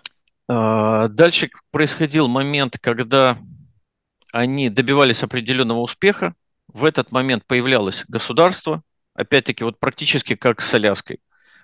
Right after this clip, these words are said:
Э, "У вас там всё хорошо, ну, значит, и мы можем получить свои там медали, плюшки и так далее". И начинаются, так сказать, генералитет начинает от-, откусывать свои какие-то кусочки.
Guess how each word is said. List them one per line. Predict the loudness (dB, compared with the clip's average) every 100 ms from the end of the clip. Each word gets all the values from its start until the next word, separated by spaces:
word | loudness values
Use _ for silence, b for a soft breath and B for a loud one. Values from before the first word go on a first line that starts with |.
| b -4
Э, | -2 -2
"У | 2
вас | 2
там | 2 0
всё | -4
хорошо, | -2 -2 -2 -2 -6 -8 _
ну, | -10 -4
значит, | -2 -2 -4
и |
мы | -4 -4
можем | -4 -4
получить | -2 -2 -2 -4
свои | 0 0 2
там | 0
медали, | 0 4 4 4
плюшки | 0 -2 -4 -4
и | -4
так | -2 2
далее". | 2 2 -8 B B B -4
И | 0
начинаются, | 0 2 2 2 0
так | -4 -2
сказать, | 0 0
генералитет | 2 2 2 2 -2 -2
начинает | -4 -2 -4 -4
от-, | -8
откусывать | -10 -6 -6 -2 -4 0
свои | 0 0
какие-то | -2 -6 -6 -6
кусочки. | -8 -8 -8 -8